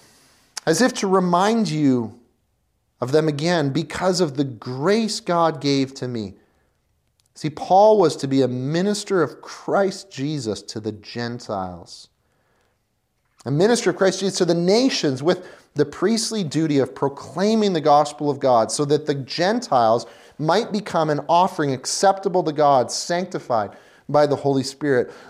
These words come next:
Paul was given this commission. He became the leading evangelist, the leading church planter, the leading missionary, emissary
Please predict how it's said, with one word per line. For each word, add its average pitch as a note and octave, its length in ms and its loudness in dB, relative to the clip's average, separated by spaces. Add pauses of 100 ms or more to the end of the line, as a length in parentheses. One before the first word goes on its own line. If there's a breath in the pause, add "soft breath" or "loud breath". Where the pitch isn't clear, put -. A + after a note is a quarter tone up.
(100)
Paul G#3+ 340 4
was D#3+ 160 0
given D#3+ 300 -4
this D#3+ 140 -4
commission. D3+ 760 -4
He G#3+ 240 -6
became G3+ 600 -4 (220 loud breath)
the D#3+ 160 4
leading A3 640 0
evangelist, F3 720 0
the E3+ 100 4
leading G#3 440 -2
church G#3 360 -4
planter, D#3+ 360 -4
the E3 180 2
leading G3+ 480 -2
missionary, D#3+ 1000 0 (340 loud breath)
emissary F#3 800 4